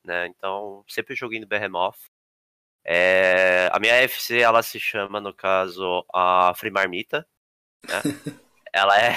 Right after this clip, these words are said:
Speaker 1: <laughs> é, é, o nome é engraçado, assim, mas é um meme antigo e tal, e nem é, é, assim, nem tá,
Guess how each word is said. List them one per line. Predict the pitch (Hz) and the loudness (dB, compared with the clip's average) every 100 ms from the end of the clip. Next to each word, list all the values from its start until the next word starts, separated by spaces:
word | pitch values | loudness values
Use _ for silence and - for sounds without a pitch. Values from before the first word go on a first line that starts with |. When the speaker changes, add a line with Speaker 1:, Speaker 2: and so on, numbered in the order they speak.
| - | -4
Speaker 1:
<laughs> | - | 0
é, | 151 123 87 - - - | 2 4 2 -6 -18 -4
é, | 107 | -2
o | 113 | 0
nome | 127 151 147 | 2 2 4
é | |
engraçado, | 143 143 131 - 110 | 4 4 4 4 2
assim, | 101 - 90 95 | 2 -6 -12 -10
mas | 98 117 117 | -2 -2 0
é | 139 | 0
um | 143 | 0
meme | 131 120 120 | 0 -2 -2
antigo | 110 - - 95 127 120 104 | -4 -6 -8 -4 -2 -2 -4
e | 95 | -2
tal, | 107 113 | 4 4
e | 107 98 101 | 2 -6 -18
nem | 120 147 180 220 180 | -16 -2 0 2 4
é, | 147 147 | 4 4
é, | 90 113 104 | 2 2 4
assim, | 107 110 101 | 2 0 -6
nem | 110 | -6
tá, | 131 147 139 | 2 4 4